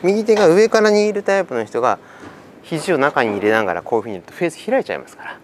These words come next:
ハンドファーストにしちゃうと開いちゃうわけ。そういう方はもう右の腰の位置で肘を入れてって、右手の甲が自分を指す。ストロンググリップの方は腕が突っ張っていて、肘が中に入りながら、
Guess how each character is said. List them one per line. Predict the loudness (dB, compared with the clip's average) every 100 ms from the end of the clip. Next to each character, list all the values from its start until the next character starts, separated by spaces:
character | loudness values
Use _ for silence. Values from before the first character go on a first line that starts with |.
| -20 -20 -20 -16
ハ | -6 -4
ン |
ド | -4
フ | -2
ァ | -4
ー |
ス | -4
ト |
に | -8
し | -6
ち |
ゃ | -6
う |
と | -6
開 | -2 -2
い | -2
ち |
ゃ | -8
う |
わ | -8
け。 | -12 -14
そ | -2 -2
う |
い |
う | 0
方 | 0 0
は | 0
も | 0
う |
右 | 0 -4 -2
の | -2
腰 | -4 -8 -4
の | -2
位 |
置 | -2 -8 -14 -20 -20 -20 -20 -8
で | -8
肘 | -6 -2 0
を |
入 | -2
れ | -4
て | -6
っ | -10
て、 | -4 -4 -4 -18 _ -20 -20 -20 _
右 | -10 -8
手 | -8
の | -8
甲 | -4 -2
が | -2
自 | -6
分 | -16
を | -20 -20
指 | -20
す。 | -20 -20 -20 -20 -20 -20 -20 -20 -2
ス |
ト | 0
ロ | 2
ン | 0
グ | 0
グ |
リ | -2
ッ |
プ | -2 -2
の | 0
方 | 0 2
は | 4
腕 | 4
が | 2
突 | 0 -8
っ | -2
張 | -4
っ |
て | -2 -8
い | -2
て、 | -2 -2 -8 -20 -20 -20 -12
肘 | -8 -4
が |
中 | -2 0 0
に | -2
入 | -4 -8 -6
り |
な | -6 -6
が | -2
ら、 | -2 -2